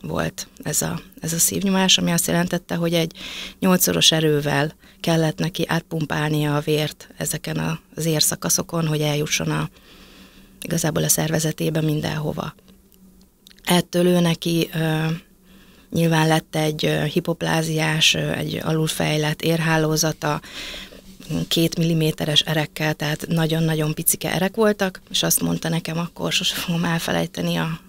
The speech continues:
a folyosón, hogy ha nincs beavatkozás, akkor ez a gyerek egészen biztosan meg fog halni. És, ö, próbáltak mindenbe segíteni, ültettek be először neki szeptemberben, akkor volt három hónapos kettő sztentet, ez ilyen értágító gyűrűt,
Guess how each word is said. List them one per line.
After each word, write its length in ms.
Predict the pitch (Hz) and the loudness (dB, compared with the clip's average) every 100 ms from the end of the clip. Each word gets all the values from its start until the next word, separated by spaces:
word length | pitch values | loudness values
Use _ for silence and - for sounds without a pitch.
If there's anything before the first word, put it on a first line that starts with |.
| - - - - - - - - | -20 -20 -20 -20 -20 -20 -20 -20
a 80 | - | -10
folyosón, 560 | - 185 170 - 165 156 | 0 2 4 2 0 0
hogy 240 | 160 147 | 0 -2
ha 160 | - 156 | -4 -2
nincs 240 | 156 156 | 0 0
beavatkozás, 600 | 160 165 160 - 165 156 | 2 2 0 -2 -2 -2
akkor 160 | - 160 | -2 -4
ez 100 | 156 | -6
a 40 | - | -4
gyerek 240 | 156 151 | -6 -6
egészen 320 | 156 143 - | -6 -4 -4
biztosan 360 | 156 - - 156 | -4 -2 -2 -2
meg 140 | - | -4
fog 220 | - - | -6 -10
halni. 460 | - 69 - 76 - - - - - - - - - - - _ - - | -6 -4 -2 -4 -6 -12 -20 -20 -20 -20 -20 -20 -20 -20 -20 _ -20 -6
És, 320 | 170 170 165 | 0 4 4
ö, 160 | 170 170 | 4 0
próbáltak 560 | 170 190 180 165 170 - | 2 2 4 0 -2 -2
mindenbe 600 | 185 156 165 160 151 160 | 0 0 0 0 2 4
segíteni, 720 | 190 185 185 202 208 208 190 - - - - - | 4 4 2 2 6 6 4 -4 -20 -20 -12 -2
ültettek 540 | 180 170 165 - 165 | -2 0 -4 -4 -4
be 120 | 160 | 0
először 520 | 160 160 160 - 165 | 2 4 2 2 2
neki 300 | 160 160 - | 0 0 0
szeptemberben, 800 | 156 165 156 - 160 156 151 156 | 2 2 0 -4 -4 -2 -2 -2
akkor 140 | - 160 | -6 -6
volt 160 | 156 | -4
három 260 | 165 160 160 | -2 -2 0
hónapos 420 | 165 160 165 - | 0 -2 -4 -6
kettő 380 | 160 160 - 151 | -6 -6 -4 0
sztentet, 680 | - 151 160 160 226 - - - | 0 0 -2 -2 -4 -6 -20 -10
ez 140 | - 165 | -6 -4
ilyen 160 | 160 | 0
értágító 600 | 160 160 170 156 160 - | 0 -2 -4 -6 -6 -8
gyűrűt, 500 | 156 180 190 220 214 | -4 0 2 2 -2